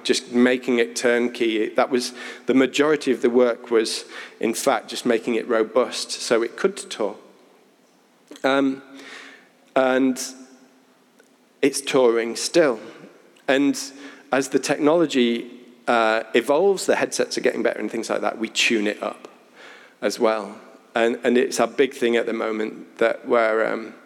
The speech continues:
uh, we're madly trying to tour this. And I'll just take you through a few more. Oh, this, this kind of just gives you an overview of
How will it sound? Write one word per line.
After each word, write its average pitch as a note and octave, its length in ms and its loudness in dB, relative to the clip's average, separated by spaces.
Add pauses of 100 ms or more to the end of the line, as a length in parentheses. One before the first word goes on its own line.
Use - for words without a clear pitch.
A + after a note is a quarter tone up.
(600)
uh, A2+ 260 2
we're B2 140 4
madly A#2+ 520 4
trying A2 260 -6
to - 100 -14
tour A2 320 -2
this. - 340 -8 (1160)
And B2+ 520 2 (800)
I'll G2+ 120 -2
just - 420 -12
take - 240 -8
you - 60 -14
through - 240 -8
a - 20 -10
few - 240 -10
more. G2 240 -8 (3500)
Oh, B2+ 140 2
this, C3 280 -2
this C3+ 280 2
kind E3 220 0
of C#3 100 0
just C3+ 240 0
gives B2+ 180 0
you A#2+ 140 6
an A#2+ 80 0
overview A2+ 640 2
of - 180 -4